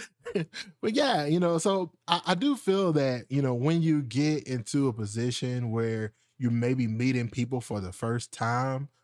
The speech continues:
uh, or maybe you've been around them for a while, but you just haven't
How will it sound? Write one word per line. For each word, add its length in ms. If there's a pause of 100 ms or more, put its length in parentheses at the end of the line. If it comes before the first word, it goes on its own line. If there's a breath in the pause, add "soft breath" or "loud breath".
(320)
uh, 440
or 640 (300 soft breath)
maybe 720 (380)
you've 260
been 180
around 380
them 160
for 500
a 80
while, 720 (180)
but 100
you 120
just 340
haven't 500